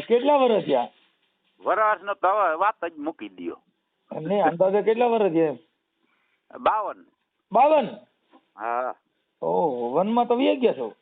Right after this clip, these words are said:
Speaker 2: હવે વન વટવું છે, હવે જો વટાઈ જાય ભગવાન કરે તો.
Speaker 1: અરે, અરે બાપા, એટલે આપણે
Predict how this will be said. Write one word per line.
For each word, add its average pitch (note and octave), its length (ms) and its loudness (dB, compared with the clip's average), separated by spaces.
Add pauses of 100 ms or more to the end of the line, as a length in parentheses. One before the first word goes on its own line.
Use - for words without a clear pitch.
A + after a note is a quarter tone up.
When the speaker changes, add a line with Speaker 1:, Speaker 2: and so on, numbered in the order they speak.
(720)
Speaker 2:
હવે A2+ 100 -10
વન C#3 380 -4
વટવું G#3+ 640 -8
છે, A#3 260 0
હવે F3+ 240 -2
જો C#3+ 220 -6
વટાઈ C3+ 400 -4
જાય A#2+ 180 -6
ભગવાન G#2 480 -8
કરે G#2 280 -10
તો. F#2 200 -14 (260)
Speaker 1:
અરે, E3 120 0
અરે E3 240 -4
બાપા, A2 360 -6 (280)
એટલે F3 160 0
આપણે F3 640 2